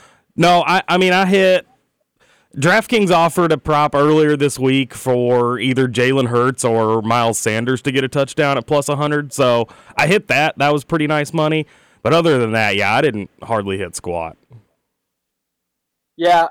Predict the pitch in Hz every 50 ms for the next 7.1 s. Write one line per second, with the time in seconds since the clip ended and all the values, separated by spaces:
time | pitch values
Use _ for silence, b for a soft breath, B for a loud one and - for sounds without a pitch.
0 | - - 180 196 202 226 214 185 165 156 151 143 139 135 131 127 127 _ _ _
1 | _ _ _ _ _ _ _ _ _ _ _ _ _ _ _ _ _ _ _ _
2 | _ _ - 127 131 139 151 170 170 - 196 185 190 196 190 170 185 180 175 170
3 | 165 160 156 151 151 151 151 147 147 147 147 143 139 - - 156 151 147 131 151
4 | 143 139 143 143 147 147 143 139 - _ _ _ _ _ - 160 180 196 220 214
5 | 202 185 180 160 170 233 262 269 - 175 151 127 151 143 143 143 143 - _ 135
6 | 147 151 160 156 - - _ _ _ - 147 151 147 - - 143 143 135 135 131
7 | 117